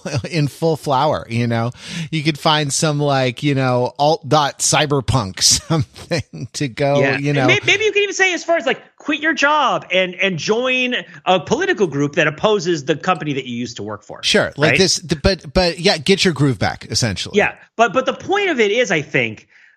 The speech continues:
Speaker 2: that I, even in the situation where you're being an advocate, if you're being an advocate in a sustainable way that's gonna actually work for you over the long haul,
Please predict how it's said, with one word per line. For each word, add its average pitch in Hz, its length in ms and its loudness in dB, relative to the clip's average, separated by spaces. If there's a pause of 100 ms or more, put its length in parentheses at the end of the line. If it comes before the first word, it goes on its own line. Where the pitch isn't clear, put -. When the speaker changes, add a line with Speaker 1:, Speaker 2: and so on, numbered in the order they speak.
(120)
Speaker 2:
that 180 440 -2
I, 226 240 0
even 392 380 0
in 359 140 -4
the 320 60 -2
situation 214 640 -2
where 170 100 2
you're 156 140 2
being 160 240 2
an 131 80 -4
advocate, 160 580 0
if 147 140 -4
you're 156 100 2
being 208 240 0
an 180 80 0
advocate 147 460 0
in 131 100 -6
a 123 40 -4
sustainable 127 840 -2
way 117 320 2
that's 123 180 -2
gonna 131 180 0
actually 127 340 -2
work 113 300 -6
for 160 140 -2
you 147 180 2
over 117 220 -2
the 107 80 0
long 110 280 0
haul, 120 420 2